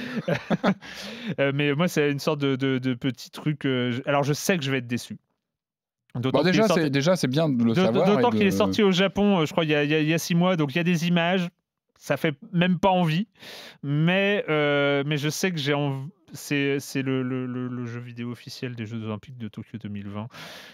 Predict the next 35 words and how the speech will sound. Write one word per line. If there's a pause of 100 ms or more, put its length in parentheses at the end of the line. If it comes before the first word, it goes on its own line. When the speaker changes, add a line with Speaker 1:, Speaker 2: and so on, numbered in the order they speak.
(160)
Speaker 1:
Euh,
moi,
je,
moi,
j'attends
toujours,
Speaker 2:
C'est,
c'est
Speaker 1:
j'ai,
Speaker 2:
le
Speaker 1:
j'ai
Speaker 2:
Sega
Speaker 1:
Ouais,
Speaker 2:
Sonic,
Speaker 1:
ouais,
Speaker 2:
euh...
Le
Speaker 1:
ouais.
Speaker 2:
Sonic
Nintendo ?
Speaker 1:
Non,
pas
le
Sonic,
le (100)
Olympic
Games (100)
Tokyo
deux
mille
vingt,
The
Official
Video
Game,